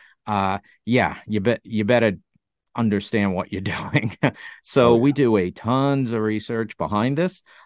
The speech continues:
Speaker 1: Um, and, uh, so, yeah, we're, we're looking at this space and we're saying, you know, nobody ever looks back and says, "Gee, I wish I didn't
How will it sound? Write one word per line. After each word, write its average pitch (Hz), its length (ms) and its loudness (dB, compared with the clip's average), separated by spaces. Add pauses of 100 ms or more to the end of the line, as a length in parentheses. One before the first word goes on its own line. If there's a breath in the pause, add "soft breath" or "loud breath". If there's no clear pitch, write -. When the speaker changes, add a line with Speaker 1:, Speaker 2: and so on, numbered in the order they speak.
(140)
Speaker 1:
Um, 101 800 0
and, 107 800 -2 (260)
uh, 98 440 -6
so, 107 520 0 (300)
yeah, 131 380 2
we're, 135 320 2
we're 139 260 0
looking 165 380 -6
at 131 160 -4
this 123 160 -4
space 110 400 -2
and 101 120 0
we're 104 200 0
saying, 98 540 -2 (440 soft breath)
you 110 80 -4
know, 90 160 -6 (340)
nobody 226 640 4
ever 135 300 2
looks 120 260 -2
back 101 480 -6
and 104 220 -4
says, 98 380 -2 (100)
"Gee, 127 420 0
I 117 120 2
wish 131 360 0
I 135 140 2
didn't 117 540 -2